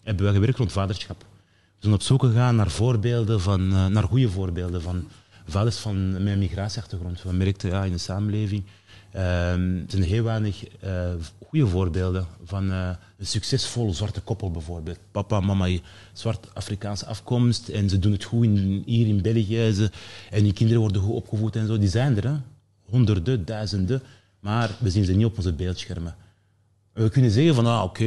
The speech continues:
dat is een, dat is een gemis. Maar je kunt er ook, ehm,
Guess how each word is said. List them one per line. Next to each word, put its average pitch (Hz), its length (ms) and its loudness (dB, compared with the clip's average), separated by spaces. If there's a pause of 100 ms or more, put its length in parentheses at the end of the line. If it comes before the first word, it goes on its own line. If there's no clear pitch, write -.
dat 98 100 4
is 92 60 0
een, 95 140 -2
dat 98 100 -4
is 82 40 -4
een 92 100 2
gemis. 95 400 0 (340)
Maar 143 280 0
je - 80 0 (120)
kunt 110 160 0
er 110 80 2
ook, - 340 -2 (160)
ehm, 101 480 0